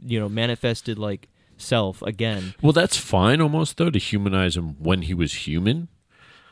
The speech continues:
Speaker 2: but I don't like the
Speaker 1: Yeah.
Speaker 2: so humanizing aspect of him when he's not human anymore at
Speaker 1: Oh,
Speaker 2: the end,
Speaker 1: yeah,
Speaker 2: you
Speaker 1: no,
Speaker 2: know?
Speaker 1: because they show his backstory after he does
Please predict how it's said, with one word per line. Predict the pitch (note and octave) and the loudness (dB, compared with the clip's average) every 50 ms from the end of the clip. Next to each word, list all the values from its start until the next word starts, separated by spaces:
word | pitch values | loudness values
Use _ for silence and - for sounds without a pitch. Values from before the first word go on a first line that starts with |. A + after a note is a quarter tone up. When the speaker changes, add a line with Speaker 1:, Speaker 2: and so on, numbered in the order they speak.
| _ _ _ _ | _ _ _ _
Speaker 2:
but | - F#2+ F2+ | 2 4 4
I | F2+ F#2 | 4 4
don't | F2+ - A2 G#2 G#2+ E2+ | 2 2 2 2 4 4
like | G#2 G2 - | 2 0 2
the | A#2+ F#2 | 2 -2
Speaker 1:
Yeah. | E2+ D#2+ D2+ - - - - - | -2 -2 -2 -6 -12 -16 -18 -16
Speaker 2:
so | - - - - - A2 F#2+ F2+ F2+ F2 E2+ E2 | -12 -8 -6 -2 2 4 4 4 4 4 2 0
humanizing | E2 - - F#2+ F2 E2+ E2+ D#2+ E2 E2+ E2+ D2 E2 D#2+ C#2 | -2 -2 -2 -2 0 2 2 2 2 2 2 0 -2 -4 -2
aspect | E2+ E2+ E2 - - - D#2+ D#2 - | 0 0 0 0 2 0 0 0 0
of | D#2 C#2+ | -4 -2
him | - E2 D#2 C#2+ D2+ - _ _ _ _ _ _ _ - | 0 -2 -2 -2 -4 -10 _ _ _ _ _ _ _ -2
when | E2+ F2 E2 | 0 0 0
he's | C#2+ D#2+ C#2+ C#2+ | 0 -4 -2 0
not | G2 A#2 A2+ - | 2 2 2 4
human | E2 G2 D#2+ D#2+ E2 | 2 0 2 2 0
anymore | D#2+ D#2+ D#2 E2 | 0 2 4 4
at | D#2 D#4 | 4 6
Speaker 1:
Oh, | - G#3 | 4 4
Speaker 2:
the | G#2+ | 4
end, | A2+ G2 E2+ C#2+ D2+ - F4 | 4 4 4 2 2 2 4
Speaker 1:
yeah, | F4+ D4+ A3 | 6 6 4
Speaker 2:
you | G#3 - | 4 4
Speaker 1:
no, | E4 C#4 | 4 4
Speaker 2:
know? | - | 4
Speaker 1:
because | - - - B3 A#3+ G#3+ G3+ - | 2 2 2 2 2 2 -2 -6
they | F3 D#3 G3 A3 G#3+ | -2 2 4 4 4
show | - - C#4+ D#4+ D#4+ | 6 6 6 8 8
his | C4 D3 | 6 6
backstory | - - C3+ C#3 F3 - - - - C#4 C#4+ C#4+ C#4+ C#4+ C#4+ D4 _ _ _ _ _ _ _ - | 4 2 2 2 2 0 -2 -4 -2 0 0 0 0 0 -2 -4 _ _ _ _ _ _ _ -2
after | - G#3 C#4+ D4+ - - D4 C4+ | 2 2 2 2 2 2 2 4
he | B3 B3 | 4 2
does | F#3 E3 F#3 E3+ D#3+ C#3+ | 4 4 6 6 6 4